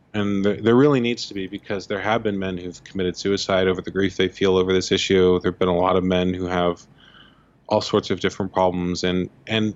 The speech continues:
when you do healing work, it is, it is healable. You know, I think a lot of people have the idea that because you cannot yet get back the physical tissue, although there are people working on that question as well,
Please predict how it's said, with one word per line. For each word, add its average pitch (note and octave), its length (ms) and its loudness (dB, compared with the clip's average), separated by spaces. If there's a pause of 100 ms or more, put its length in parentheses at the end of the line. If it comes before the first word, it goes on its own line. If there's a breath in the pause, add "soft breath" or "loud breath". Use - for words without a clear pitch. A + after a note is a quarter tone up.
(100)
when B2+ 200 2
you C3 140 6
do D#3+ 260 4
healing C#3+ 520 2
work, F#2 260 2 (960)
it C3 160 4
is, E3 560 0
it C3 140 4
is D#3 180 2
healable. G2 560 0 (220)
You G#2+ 100 -2
know, G#2+ 60 0
I A2 100 -2
think B2 180 -6
a C3 60 -4
lot A#2+ 200 4
of C3 60 -2
people B2 340 0
have G#2+ 260 0
the G#2+ 160 0
idea G2+ 560 0
that F#2+ 200 -4
because - 540 -4
you G2+ 120 -2
cannot G#2+ 400 -2 (140)
yet G#2 400 2 (180)
get G#2+ 220 -4
back F#2+ 220 -4
the F#2+ 80 -8
physical G2 380 -4
tissue, - 360 -6
although G#2 320 2
there A#2 180 4
are G#2+ 80 2
people A#2+ 460 -2
working G2+ 260 -2
on F2+ 140 -4
that F#2 200 -8
question F#2 360 -6
as E2 160 -10
well, F2+ 300 -2